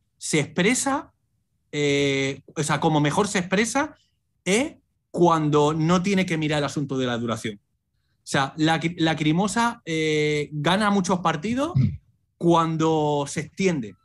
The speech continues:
Speaker 1: ¿no? Es como ese escritor que necesita prosa y prosa, ¿no? Y, y extenderse y extenderse, ¿no?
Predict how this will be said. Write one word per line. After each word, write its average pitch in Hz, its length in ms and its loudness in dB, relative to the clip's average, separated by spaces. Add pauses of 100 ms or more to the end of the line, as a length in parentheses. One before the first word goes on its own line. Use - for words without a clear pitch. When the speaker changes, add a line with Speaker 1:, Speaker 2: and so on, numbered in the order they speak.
Speaker 1:
¿no? 220 320 -2
Es 180 120 -2
como 208 260 2
ese 196 140 -2
escritor 190 520 0
que 180 120 0
necesita 160 500 -4
prosa 165 520 0 (200)
y 160 140 -2
prosa, 151 420 2
¿no? 147 140 -2
Y, 160 120 -10 (160)
y 151 100 -2
extenderse 151 600 2
y 160 80 2
extenderse, 147 720 0 (180)
¿no? 247 320 0